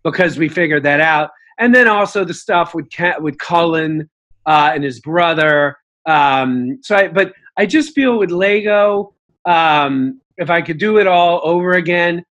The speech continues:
I, I really, more than we did, uh, we only touched upon it, but more than we did, I would have, d-, the, the company was traumatized from almost going out of business in oh three. I mean,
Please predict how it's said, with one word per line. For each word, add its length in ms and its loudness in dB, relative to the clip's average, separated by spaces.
I, 120 2
I 220 2
really, 640 2
more 400 0
than 200 -4
we 320 -6
did, 440 -2
uh, 300 2
we 120 -2
only 280 0
touched 400 -6
upon 360 -4
it, 200 -4
but 200 -8
more 380 2
than 220 -4
we 340 -8
did, 400 -2
I 140 0
would 200 0
have, 260 -4
d-, 100 -14
the, 260 2
the 80 -2
company 520 -2
was 200 -8
traumatized 1080 -2
from 220 -2
almost 440 -4
going 280 0
out 200 0
of 80 -6
business 760 -6
in 140 0
oh 180 -2
three. 480 -8
I 80 0
mean, 240 2